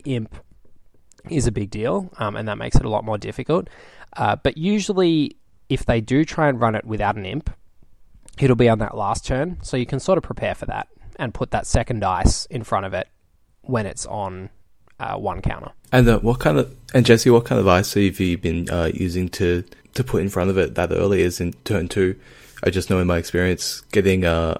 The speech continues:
Speaker 2: ice up on R and D, H Q, and a remote by turn two, especially after you invested two in a public support,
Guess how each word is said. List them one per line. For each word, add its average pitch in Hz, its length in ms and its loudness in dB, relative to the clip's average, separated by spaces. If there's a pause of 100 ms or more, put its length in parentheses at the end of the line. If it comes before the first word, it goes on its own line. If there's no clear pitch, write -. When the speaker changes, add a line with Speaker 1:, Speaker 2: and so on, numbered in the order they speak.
Speaker 2:
ice 87 280 -2
up 90 180 -2
on 87 360 -2
R 87 180 0
and 85 100 -2
D, 85 300 0
H - 280 -2
Q, 90 340 -2
and 85 240 -4
a 87 40 0
remote 85 400 0
by 87 120 -2
turn 85 280 -6
two, 87 240 -4 (480)
especially 95 500 0
after 90 260 2
you 92 80 2
invested 87 440 -2
two 92 160 0
in 87 80 0
a 80 60 -2
public 90 300 -2
support, - 440 -6